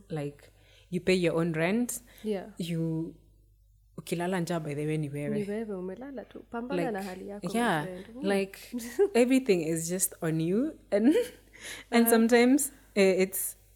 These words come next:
Speaker 1: you look at things and you're like, "Okay, that could be fine. But you know
Speaker 2: Yeah.
Speaker 1: what? Sit your ass down at
Speaker 2: Yeah.
Speaker 1: home and eat your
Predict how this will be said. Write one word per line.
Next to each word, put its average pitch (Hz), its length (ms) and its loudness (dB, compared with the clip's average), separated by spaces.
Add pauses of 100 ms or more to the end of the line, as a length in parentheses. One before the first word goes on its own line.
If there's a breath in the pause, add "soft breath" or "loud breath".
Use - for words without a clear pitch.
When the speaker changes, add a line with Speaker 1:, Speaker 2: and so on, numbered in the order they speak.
(220)
Speaker 1:
you 190 220 4
look 202 160 4
at 214 100 4
things 190 260 0
and 170 120 0
you're 160 80 -2
like, 156 240 -4
"Okay, 180 200 -4
that 175 200 -4
could 185 160 -10
be 175 140 -8
fine. 196 440 -4
But 190 140 -2
you - 80 0
know 202 120 -2
Speaker 2:
Yeah. 196 60 0
Speaker 1:
what? 226 200 0 (220 loud breath)
Sit - 200 -4
your 156 100 -2
ass 160 220 -2
down 156 240 -6
at 151 140 -8
Speaker 2:
Yeah. 165 240 0
Speaker 1:
home 160 100 -10
and 151 180 -8
eat - 220 -10
your 156 80 -6